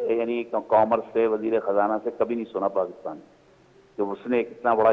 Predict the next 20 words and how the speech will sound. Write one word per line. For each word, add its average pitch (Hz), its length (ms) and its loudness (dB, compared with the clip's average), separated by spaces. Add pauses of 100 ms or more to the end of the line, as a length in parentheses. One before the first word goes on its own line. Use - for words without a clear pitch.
statement 104 440 -4
वहाँ 98 180 -2
दिया 87 220 -4
हो। - 100 -8 (560)
दूसरी 156 280 -4
बात 156 220 6
ये 156 160 6
है 127 140 8 (1040)
कि 127 640 6
मैंने 131 340 2 (540)
ये 123 140 -2
देखा 120 320 4
है 135 200 8
कि 139 120 0
हमारे 123 360 4
जितने 120 280 -6
भी 135 120 -4
minister 117 380 -2
आते 104 280 4
हैं 107 220 -2